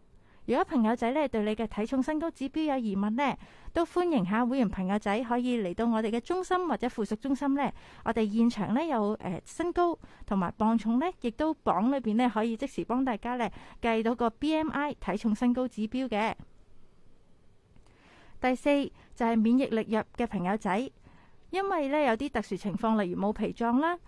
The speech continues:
人類免疫力缺乏啦、病毒病感染啦、艾滋病或者癌症、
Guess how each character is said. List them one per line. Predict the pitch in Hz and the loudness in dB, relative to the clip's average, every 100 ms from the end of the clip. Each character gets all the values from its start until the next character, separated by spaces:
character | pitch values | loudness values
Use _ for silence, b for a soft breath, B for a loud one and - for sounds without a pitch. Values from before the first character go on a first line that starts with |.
| B B - | B B -2
人 | 214 208 | 2 4
類 | 220 226 | 6 6
免 | 226 220 | 4 4
疫 | 254 | 4
力 | - 214 - | 2 -2 -2
缺 | 262 | -4
乏 | - - | -2 -2
啦、 | 311 339 - | -2 -2 -4
病 | 233 220 | -2 0
毒 | 214 - | -2 -2
病 | 214 214 | -2 0
感 | 190 240 | 2 2
染 | 277 269 | 4 2
啦、 | 302 285 b b - | 0 -6 b b 2
艾 | 254 | 2
滋 | 254 339 | 2 0
病 | - 233 220 | 2 2 2
或 | 208 | 2
者 | 240 | 2
癌 | 269 185 | 2 0
症、 | 170 233 240 | 0 2 2